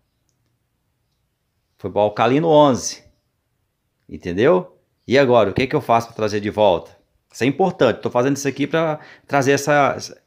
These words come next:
Essas instruções pra você, ó. Ó, eu posso trazer ele de volta aqui usando o quê? Usando ácido sulfônico,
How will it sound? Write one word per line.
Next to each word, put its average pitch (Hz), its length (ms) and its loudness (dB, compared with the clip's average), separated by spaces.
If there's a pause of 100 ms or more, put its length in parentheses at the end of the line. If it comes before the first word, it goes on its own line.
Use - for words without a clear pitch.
(160)
Essas - 220 -6
instruções 139 440 -2
pra 143 140 -2
você, 139 380 -2
ó. 78 120 -10 (400)
Ó, 110 140 -4
eu 98 80 -4
posso 123 260 -4
trazer 117 300 -2
ele 107 80 -4
de 104 100 -6
volta 110 360 -4
aqui 139 260 -8
usando 143 420 -6
o 127 60 -6
quê? 110 140 -6
Usando 139 400 -4
ácido 139 240 -4
sulfônico, 160 600 -8